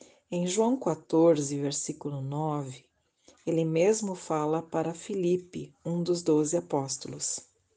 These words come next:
"Quem me vê, vê o Pai."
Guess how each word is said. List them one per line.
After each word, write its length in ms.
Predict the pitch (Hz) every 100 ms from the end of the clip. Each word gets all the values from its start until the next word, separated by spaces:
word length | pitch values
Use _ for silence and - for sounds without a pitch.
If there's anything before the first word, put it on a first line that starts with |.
| _ _ _ _ _ _ _ _
"Quem 260 | - 196 202
me 240 | 185 156
vê, 600 | 139 135 147 156 180 294 - _ _ _ _ _ _ _
vê 520 | 165 156 165 160 208 -
o 140 | -
Pai." 500 | 233 - 160 135 135